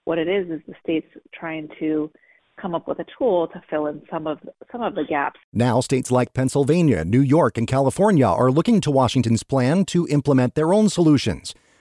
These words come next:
Speaker 2: Professor Hoffman says taxpayers can opt out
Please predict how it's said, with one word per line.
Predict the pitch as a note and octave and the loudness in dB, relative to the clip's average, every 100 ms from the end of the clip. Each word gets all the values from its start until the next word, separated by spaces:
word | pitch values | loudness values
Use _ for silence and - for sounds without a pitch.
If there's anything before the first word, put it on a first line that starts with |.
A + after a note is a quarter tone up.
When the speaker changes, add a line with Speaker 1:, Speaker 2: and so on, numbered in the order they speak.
| - | -8
Speaker 2:
Professor | G#2+ G#2+ G#2 | -2 -2 -2
Hoffman | G2 A#2 - G#2+ | 0 -2 0 -2
says | B2 B2 | 0 -2
taxpayers | - C3+ - - C3 A2+ | 0 -4 -2 -2 0 0
can | - F3 B3 - | 0 0 0 0
opt | D3 C3+ - | 0 0 0
out | D#3 F3+ | 0 0